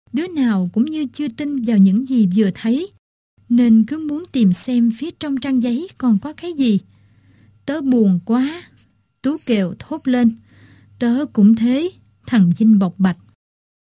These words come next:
Tôi ngồi như hóa đá. Thật ra người buồn nhất phải là tôi, bởi vì tôi vẫn được mặc nhiên thừa nhận là nhóm trưởng.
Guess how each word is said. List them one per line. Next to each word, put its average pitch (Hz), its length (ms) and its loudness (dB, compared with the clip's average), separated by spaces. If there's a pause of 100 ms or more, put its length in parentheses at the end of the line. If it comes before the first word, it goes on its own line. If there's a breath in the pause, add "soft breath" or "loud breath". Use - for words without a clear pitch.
(240)
Tôi 285 160 -4
ngồi 220 320 2
như 208 200 4
hóa 240 240 -2
đá. 262 360 -4 (500 soft breath)
Thật 226 180 -6
ra 233 360 0
người 226 260 6
buồn 202 280 4
nhất 349 200 0
phải 226 160 -4
là 240 200 -2 (100)
tôi, 240 360 -2 (360 loud breath)
bởi 226 240 -2
vì 226 260 2
tôi 302 260 -6
vẫn 226 260 2
được 214 240 -4
mặc 220 240 2
nhiên 277 320 -4
thừa 226 180 -2
nhận 196 420 2
là 214 140 0
nhóm 220 360 2
trưởng. 202 300 -2